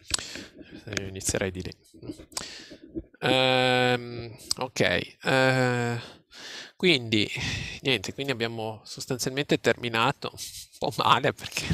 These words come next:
<laughs> non mi funziona l'esempio, ma vabbè, pazienza. Eh, il, ehm, la, le lezioni, diciamo, di teoria, eh, vi ricordo, come ho detto a inizio lezione, eh, questo è lo schedule delle prossime,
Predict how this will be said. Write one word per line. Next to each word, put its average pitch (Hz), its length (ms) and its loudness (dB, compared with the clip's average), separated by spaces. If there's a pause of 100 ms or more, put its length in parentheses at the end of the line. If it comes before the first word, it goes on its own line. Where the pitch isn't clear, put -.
(180)
<laughs> - 180 -20
non 143 120 -14
mi 135 80 -10
funziona 135 520 -2
l'esempio, 120 520 -2
ma 104 160 -6
vabbè, 107 280 -8
pazienza. 107 640 -8 (760)
Eh, 117 1000 4
il, 113 380 0
ehm, 104 960 0 (180)
la, 113 220 -2
le 110 520 -6
lezioni, 113 840 -2
diciamo, 107 360 -6
di 107 140 -10
teoria, 151 560 4 (120)
eh, 143 160 0 (320)
vi 120 120 0
ricordo, 123 640 4
come 110 240 -8
ho - 20 -6
detto 107 460 -4
a 104 80 -2
inizio 107 360 -8
lezione, 107 680 -2
eh, 113 160 -4
questo - 280 -10
è - 20 -6
lo 104 60 -6
schedule 107 400 -2
delle 98 220 0
prossime, 101 800 -6